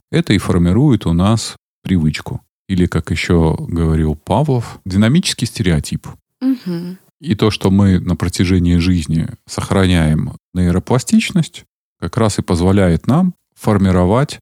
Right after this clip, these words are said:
Speaker 1: как осознанно, так и неосознанно свои привычки. И одни привычки мы будем относить к полезным, а другие к вредным привычкам.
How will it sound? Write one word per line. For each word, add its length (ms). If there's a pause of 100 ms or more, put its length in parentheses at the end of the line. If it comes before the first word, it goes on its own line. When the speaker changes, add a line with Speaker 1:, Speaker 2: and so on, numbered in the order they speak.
(100)
Speaker 1:
как 360
осознанно, 800
так 240
и 40
неосознанно 880
свои 280
привычки. 580 (160)
И 100
одни 280
привычки 500
мы 140
будем 340
относить 680
к 120
полезным, 560 (220)
а 140
другие 600 (160)
к 160
вредным 460
привычкам. 640